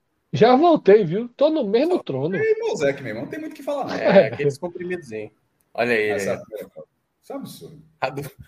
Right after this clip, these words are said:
Speaker 3: a
Speaker 1: É.
Speaker 3: duchinha ali tá trabalhando muito hoje.
Speaker 1: Tá, pelo amor de Deus, meu irmão. Pelo amor
Speaker 3: Tá
Speaker 1: de
Speaker 3: gastando
Speaker 1: Deus.
Speaker 3: água hoje.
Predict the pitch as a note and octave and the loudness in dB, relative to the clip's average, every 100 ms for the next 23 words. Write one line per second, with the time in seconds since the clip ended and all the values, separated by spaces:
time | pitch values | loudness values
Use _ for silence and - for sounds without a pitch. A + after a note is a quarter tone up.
0 | - - G#3+ B3+ F3 D#3+ D#3 D#3 E3 D#3+ | -8 -4 -2 0 0 -2 -2 -2 -2 2
1 | E3 F3 D#3+ D3+ D3 A#2 G2+ A2 G2+ - | 4 4 2 -2 -4 -8 -8 -10 -12 -16
2 | _ _ _ E3 A#2+ A2 B2 - C4 E4+ | _ _ _ -4 -2 -4 -4 2 4 4
3 | D#4 D#4 D4 B3+ A2+ G2+ A#2 E3+ G#2+ F#2+ | 4 4 6 6 4 -4 0 0 0 -6
4 | - F3+ C4+ B3 A#3+ B3 B2 G#2 A2 C#3+ | 2 4 6 6 6 6 2 -2 -2 -2
5 | A#2 A2 G#2 | -2 -4 -12